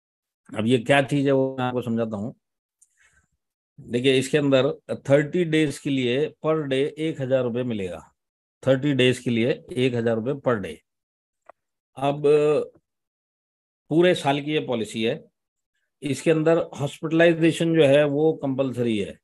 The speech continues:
तो अगर आप हॉस्पिटलाइज हो रहे हैं, तो ट्वेंटी फ़ोर आवर्स मिनिमम आपको होना पड़ेगा। और डिस्चार्ज समरी इसमें लगेगी। इसमें अगर आपकी एग्जिस्टिंग मेडिकल पॉलिसी है, मेडिक्लेम, उधर से आपको जो क्लेम लेना आप ले सकते हैं, नहीं भी है तो भी कोई प्रॉब्लम नहीं है।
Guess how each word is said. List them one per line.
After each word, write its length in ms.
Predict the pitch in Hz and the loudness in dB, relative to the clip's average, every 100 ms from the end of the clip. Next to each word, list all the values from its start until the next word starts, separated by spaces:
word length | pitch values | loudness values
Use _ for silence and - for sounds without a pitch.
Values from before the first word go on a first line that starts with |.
| _ _ _ - | _ _ _ -4
तो 60 | |
अगर 240 | 127 135 143 | -2 0 0
आप 180 | 143 | -2
हॉस्पिटलाइज 880 | 120 131 - _ 135 139 147 151 143 | -2 -4 -6 _ -8 -2 0 0 -4
हो 320 | 117 113 123 131 | -4 -2 0 2
रहे 280 | 131 123 | 0 0
हैं, 180 | 101 78 _ _ _ _ _ _ _ _ _ _ _ _ _ _ _ _ | -2 -6 _ _ _ _ _ _ _ _ _ _ _ _ _ _ _ _
तो 100 | - | -12
ट्वेंटी 640 | 117 - 160 185 196 175 214 | -10 -4 -2 -2 -4 -4 -6
फ़ोर 300 | 170 180 160 | -4 -2 -2
आवर्स 280 | 147 143 | -2 -4
मिनिमम 460 | 135 135 135 139 135 | -6 -4 -2 -4 -4
आपको 240 | 123 120 | -6 -6
होना 200 | 120 110 | -6 -4
पड़ेगा। 360 | 101 85 78 76 _ _ _ - - _ - | -4 -8 -10 -16 _ _ _ -20 -20 _ -4
और 140 | 131 | 0
डिस्चार्ज 420 | 131 139 - 175 | 2 0 4 2
समरी 200 | 165 147 | 4 -2
इसमें 160 | 147 135 | -2 0
लगेगी। 280 | 123 127 160 | 0 2 0
इसमें 200 | 139 147 | 0 -2
अगर 100 | 139 | 0
आपकी 180 | 135 135 | 0 -2
एग्जिस्टिंग 360 | 120 120 139 | -2 -6 -4
मेडिकल 240 | 131 135 139 | -2 -2 -2
पॉलिसी 360 | 123 127 139 | -4 -4 -2
है, 100 | 123 | 0
मेडिक्लेम, 420 | 127 123 123 131 | 0 -2 -2 -4
उधर 200 | 135 143 | -4 -6
से 100 | 139 | -2
आपको 240 | 147 139 139 | -2 -2 -2
जो 140 | 135 | -2
क्लेम 260 | 127 135 135 | 0 -2 0
लेना 200 | 131 131 | -2 -4
आप 100 | 123 | -4
ले 120 | 123 | -6
सकते 220 | 123 117 | -6 -4
हैं, 60 | 127 | -2
नहीं 220 | 123 135 | 0 0
भी 140 | 135 | 2
है 60 | 139 | 0
तो 160 | 131 120 | 0 -6
भी 120 | 123 | -4
कोई 160 | 127 | -4
प्रॉब्लम 280 | 123 120 123 | -4 -6 -4
नहीं 180 | 123 127 | -6 -4
है। 160 | 135 | -4